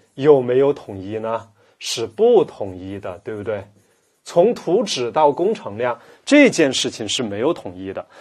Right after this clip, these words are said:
所以你当年你如果看到施工图预算的话，你就会发现很有意思，就是大家的施工图预算，就后面的那些标准都完全一样，但是呢，同一个图纸做出来的这个工程量五花八门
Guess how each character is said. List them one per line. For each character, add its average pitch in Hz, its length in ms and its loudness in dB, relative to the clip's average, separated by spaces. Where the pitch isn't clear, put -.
所 - 160 4
以 262 40 8
你 220 120 6
当 240 320 2
年 151 200 2
你 180 60 2
如 135 180 2
果 185 140 8
看 170 220 -2
到 160 80 4
施 - 160 2
工 190 140 4
图 160 120 -6
预 170 100 -4
算 220 240 2
的 156 100 4
话， 143 120 0
你 123 100 -2
就 135 120 0
会 147 100 2
发 156 180 0
现 160 220 2
很 151 240 2
有 214 180 8
意 151 160 0
思， 120 220 -2
就 143 100 2
是 156 60 4
大 196 180 2
家 202 80 6
的 202 140 6
施 - 180 0
工 226 140 2
图 - 180 -2
预 196 120 2
算， 196 220 2
就 202 100 4
后 294 300 6
面 196 240 8
的 151 80 6
那 156 120 2
些 147 160 4
标 165 300 6
准 113 220 -2
都 123 100 0
完 113 220 2
全 101 240 -6
一 95 60 -10
样， 104 140 -6
但 196 180 6
是 185 220 2
呢， 156 200 4
同 156 360 6
一 175 180 8
个 180 160 8
图 - 260 -2
纸 113 240 -4
做 196 200 6
出 - 160 -6
来 117 160 0
的 139 220 4
这 143 140 4
个 117 100 2
工 196 220 6
程 135 180 -2
量 190 240 2
五 127 340 4
花 151 320 4
八 135 220 4
门 110 180 -4